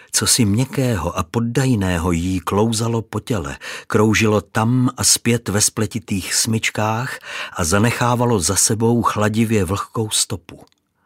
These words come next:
Došlo jí, že je téměř nahá. Lněnou tuniku jí kdosi vyhrnul až k prsům, jinak na sobě neměla nic.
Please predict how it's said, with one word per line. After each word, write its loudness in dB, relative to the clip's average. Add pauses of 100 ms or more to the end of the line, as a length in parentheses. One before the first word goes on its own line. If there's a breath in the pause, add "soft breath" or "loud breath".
(480 loud breath)
Došlo 4
jí, 2
že 2
je 4
téměř 0
nahá. -6 (680 loud breath)
Lněnou 6
tuniku 0
jí 2
kdosi -2
vyhrnul 0
až -2
k -12
prsům, -6 (380 loud breath)
jinak 0
na -4
sobě 0
neměla -2
nic. -4